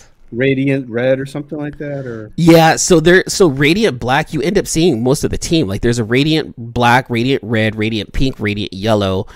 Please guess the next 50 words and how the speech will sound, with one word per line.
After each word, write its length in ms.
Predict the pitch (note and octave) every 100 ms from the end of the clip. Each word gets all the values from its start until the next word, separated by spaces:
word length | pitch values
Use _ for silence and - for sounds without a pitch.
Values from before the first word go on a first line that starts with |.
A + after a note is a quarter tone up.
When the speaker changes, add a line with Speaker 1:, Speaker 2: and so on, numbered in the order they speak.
| - -
Speaker 2:
and 140 | A#2+
then 100 | B2+
their, 120 | B2+ C#3
their, 260 | C3+ C3
their 200 | A#2 C3
villain 460 | B2+ A#2+ C#3 G3+ D3+
is 120 | B2
actually, 340 | A#2 A#2 B2+ G#2+
like, 160 | G2
a 40 | G#2+
really 220 | A#2 B2
cool 260 | - C3 A#2
looking, 260 | A#2 G#2
like, 140 | G2 F2
rainbowish 720 | G#2 G#2 A#2+ G#2+ F#2+ G2 -
type 180 | A2
looking 320 | F#2 A2 G#2 G#2+
villain 320 | G2+ G#2+ F#2+
who's 140 | A2+
got 240 | G2 F#2+ -
similar 400 | - A#2 A#2 A2+
powers. 560 | G#2+ G#2+ G2+ C#3 F3 - - - -
But 120 | C#3
we're 160 | B2+ D3+
about 220 | G#3 G3
to 60 | F3
get 140 | E3
introduced 440 | C#3+ D3 B2+ C3 -
to 100 | A#2+
Rogue 300 | F#2+ G#2+ A2+
Sun, 480 | - F#2 A2 F#3 - _
and 140 | - G2
I 60 | C3+
haven't 160 | D3+
heard 220 | D3+ D3 -
anything 340 | B2 - C#3+
about 240 | C3+ C3 G#2
Rogue 240 | B2+ C3
Sun 240 | - D#3+ C#3
yet. 320 | B2 B2+ -
And 120 | A2
then 100 | G#2+
there's 200 | G#2+ G#2
Supermassive, 720 | - - D3+ D3+ A#2+ A#2+ - C#3
which 140 | A2+
is 120 | G#2+ G2+
gonna 160 | G#2
be 100 | G2+
the 60 | G#2+
crossover, 680 | - B2+ C#3 B2 G2+ G#2